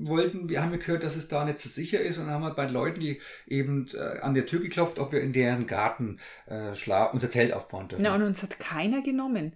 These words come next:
Speaker 1: Keiner?
Speaker 2: Und dann sind wir den ganzen Tag weiter geradelt, also
Speaker 1: Am Abend dann, ja.
Speaker 2: Ja, und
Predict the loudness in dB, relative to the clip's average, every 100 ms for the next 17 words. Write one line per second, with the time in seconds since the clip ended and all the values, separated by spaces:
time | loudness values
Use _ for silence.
0 | 0 4 8 6 4 -6 -20 -8 -2 2
1 | 2 0 -10 -12 -4 -2 -2 -8 -14 -4
2 | 0 0 2 0 2 0 0 0 2 2
3 | 2 0 -2 0 0 2 2 2 0 -6
4 | -8 -8 -2 0 2 2 2 2 0 0
5 | 0 0 -2 -4 -2 -2 -6